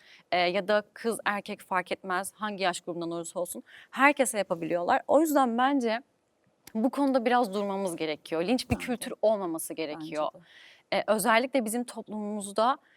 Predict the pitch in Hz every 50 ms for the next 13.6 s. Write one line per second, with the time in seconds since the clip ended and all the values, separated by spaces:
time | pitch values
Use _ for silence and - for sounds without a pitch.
0 | _ _ _ _ 170 180 185 180 180 180 165 202 208 185 196 202 190 208 190 196
1 | 196 196 214 - _ _ _ - 180 180 180 135 170 180 160 170 170 185 185 -
2 | 214 180 - - 196 190 185 190 214 233 - _ _ _ - 175 165 160 170 175
3 | 196 202 - - - 170 160 160 151 156 147 151 156 190 254 - - _ _ _
4 | _ _ _ _ _ _ _ 170 170 165 156 - - - - - 175 202 214 208
5 | 220 214 - - _ - - - - - - - 208 190 185 190 170 208 226 247
6 | 262 269 302 330 349 - - - - _ _ _ - 202 196 208 214 - - 220
7 | - - 294 277 294 302 302 277 - - - - 226 - 240 240 226 226 233 233
8 | - 262 269 - - 202 202 - - 285 277 - - 302 294 - 294 294 269 285
9 | 285 285 294 339 330 - - 240 220 214 214 - 226 214 240 240 240 240 262 320
10 | 359 - _ - - - _ _ _ _ 247 262 302 349 320 262 269 330 370 359
11 | - 214 220 - - 208 214 240 320 - - - 277 269 240 - 214 202 190 180
12 | 170 165 165 160 160 170 214 262 262 254 214 196 170 165 196 - - 185 175 156
13 | 170 165 170 190 - - - 214 220 254 294